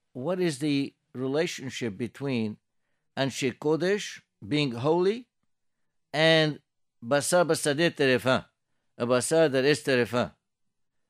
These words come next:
Uh, what's, what's the relationship? And secondly, why we, the Torah is spec-, specifying, throw it to the dog, give it to the dogs. So just don't eat it.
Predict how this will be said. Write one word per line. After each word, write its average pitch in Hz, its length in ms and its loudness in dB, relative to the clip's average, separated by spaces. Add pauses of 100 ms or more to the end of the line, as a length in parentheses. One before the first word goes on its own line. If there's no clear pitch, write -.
(280)
Uh, - 80 -16
what's, 165 260 -2
what's 185 280 -4
the 139 80 -2
relationship? 139 580 -4 (1000)
And 131 160 -6
secondly, 117 640 -4 (760)
why 127 300 0
we, 170 300 -2 (600)
the 110 120 -6
Torah 151 320 0
is 151 120 0
spec-, - 560 -8 (160)
specifying, 214 840 0 (800)
throw 226 200 6
it 214 140 4
to 190 80 4
the 160 140 0
dog, 120 220 -2
give 269 140 4
it 262 120 2
to 208 100 4
the 175 100 2
dogs. 113 440 -6 (1800)
So 339 320 -8 (120)
just 240 220 4
don't 269 220 6
eat 311 200 4
it. - 160 2